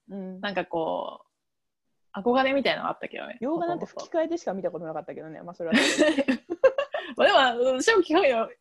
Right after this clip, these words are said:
Speaker 2: 基本吹き替えよ、当時は。
Speaker 1: あ、本当に？じゃあ、
Speaker 2: そうそう。
Speaker 1: ちょっと言い方違うかもしれないけど、その憧れの気持ちと同時に、少しコンプレックスみたいな感じの気持ちも軽く持ってたのかな？
Speaker 2: そうだね。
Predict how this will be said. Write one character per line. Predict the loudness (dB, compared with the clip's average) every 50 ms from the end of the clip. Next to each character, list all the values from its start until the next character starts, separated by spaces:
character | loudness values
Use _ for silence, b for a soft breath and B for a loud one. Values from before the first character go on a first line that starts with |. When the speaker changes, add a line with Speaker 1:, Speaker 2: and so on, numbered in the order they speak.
| _ _
Speaker 2:
基 | 0 4
本 | 4 4 4 4
吹 | 2 2 2
き | 2
替 | 2 2 4
え | 2
よ、 | 2 2 2
当 | 4 4 4
時 | 4 2
は。 | -2 -4
Speaker 1:
あ、 |
本 | -4 -6
当 | -10 -10
に？ | -10 -12 -14 B B B B B B B B B _ -2
じ | 2 2
ゃ |
あ、 | 4 4 4 2
Speaker 2:
そ | 2
う | 2
そ |
う。 | 0
Speaker 1:
ち | 0
ょ | -2
っ | -2
と | -2
言 | -4 -2 -2
い | -4
方 | -4 -4 -4 -6 -6
違 | -6 -6 -4 -4 -2 -2
う | -2
か | -4 -4 -6
も | -6 -6
し | -6 -6
れ | -6 -6
な | -6 -6 -8
い | -8
け | -6 -6 -6
ど、 | -6 -4 -4 -6 -6
そ | -8 -10 -14
の | -14 -14 -14
憧 | -12 -8 -6 -6 -6 -6
れ | -6 -8
の | -8 -10 -10 -12
気 | -10 -10
持 | -8 -8 -8 -10
ち | -12 _ _
と | -10 -8 -6
同 | -4 -4 -4 -4 -6
時 | -6 -8 -8
に、 | -8 -6 -8 -8 -10 -12
少 | -16 _ -10 -10 -8
し | -6 -4 -4 -4 -6
コ | -8 -10 -10 -10
ン | -10 -10
プ | -8 -8
レ | -6 -6
ッ | -8 -8
ク | -10 -12 -10
ス | -10 -8
み | -8 -8 -8
た | -8 -8 -8 -8
い | -8
な | -10 -12
感 | -12 -10 -10 -8 -8 -10 -10
じ | -10 -10
の | -10 -10 -10 -10 -12 -12 -16 _ _ _ _ _ _ _
気 | _ -6 -6
持 | -6 -6 -8
ち | -8 -10
も | -10 -8 -6 -6 -6 -6 -8 -10 _ _ _ _ _ _ _ _
軽 | _ -4 -4 -4 -4
く | -6 -6
持 | -6 -6 -8
っ |
て | -8 -8 -6
た | -4
の | -4 -2 -2 -2 -2 -2 -4 -4
か | -6 -8
な？ | -8 -8
Speaker 2:
そ |
う |
だ |
ね。 | -8 -8 -8 -8 -10 -10 -10 -12 -12 -12 -12 -12 -12 -14 -14 -16 -18